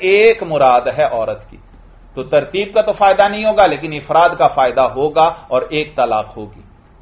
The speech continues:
बात समझ में आ गई? ये साहिबैन की दलील थी। लहुमा साहिबैन की दलील यह है कि अन्ना जिक्रल ऊला व मा यजरी मजराहू, कि ऊला का जिक्र करना या जो भी लफ्ज इसके कायम मकाम है उसको जिक्र करना,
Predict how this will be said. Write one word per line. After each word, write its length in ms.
बात 260
समझ 300
में 120
आ 100
गई? 120
ये 140
साहिबैन 480
की 140
दलील 340
थी। 240
लहुमा 440
साहिबैन 500
की 120
दलील 380
यह 180
है 120
कि 120
अन्ना 220
जिक्रल 540
ऊला 400
व 140
मा 220
यजरी 480
मजराहू, 680
कि 240
ऊला 380
का 200
जिक्र 340
करना 380
या 160
जो 260
भी 140
लफ्ज 260
इसके 240
कायम 420
मकाम 360
है 120
उसको 360
जिक्र 320
करना, 540